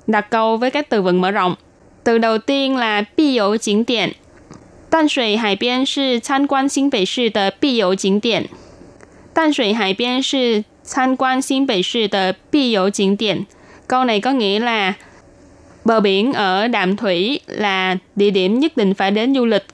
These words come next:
khi đi tham quan thành phố Tân Bắc.淡Thủy là Đạm Thủy, Hải Biên là bên bờ biển, Tham quan là tham quan, Xin北市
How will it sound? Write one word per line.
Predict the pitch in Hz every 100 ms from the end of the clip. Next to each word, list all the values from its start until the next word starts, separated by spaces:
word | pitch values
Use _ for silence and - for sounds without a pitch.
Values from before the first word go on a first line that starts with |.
| -
khi | 220
đi | 208 208 202 214
tham | - 208
quan | 214 208 208 208
thành | 233 185
phố | 202 247
Tân | 226
Bắc. | 214 320 - - - - - - - - -
淡 | 339 285 -
Thủy | 240 202 -
là | 208 190
Đạm | 185 180 208
Thủy, | 240 190 190 339 - -
Hải | - 254 220 202
Biên | 262 269 285
là | 247 208 196
bên | 196 208
bờ | 208 185
biển, | 180 175 214 339 - - - - - - -
Tham | - 302 302 311
quan | 294 294 302
là | 220 202 185
tham | 190 214 208
quan, | 202 233 233 220 - - -
Xin | - - 311 330
北 | 247 190
市 | 185 - 294 233